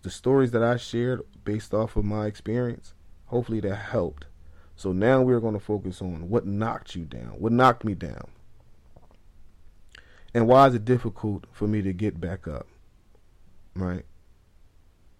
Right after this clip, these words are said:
And as I think about it, it's almost identical to what's stopping us,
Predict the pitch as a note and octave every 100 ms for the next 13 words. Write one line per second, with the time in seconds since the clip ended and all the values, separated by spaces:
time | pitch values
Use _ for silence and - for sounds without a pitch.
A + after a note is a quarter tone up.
0 | - - - G2+ F2 D#2+ - - - -
1 | - _ - - - - - _ _ _
2 | - - _ - - - - - _ _
3 | - _ _ - - A#2+ A#2 G2 - E3+
4 | F3+ B2 G2 E2+ E2+ D#2+ - - _ -
5 | - - _ - - - - - _ -
6 | - _ - - - - - - - -
7 | B2 D3+ D#3+ D3+ B2 B2+ D3 B2+ A2 -
8 | G2 A2 - A2+ A#2+ - D#2+ -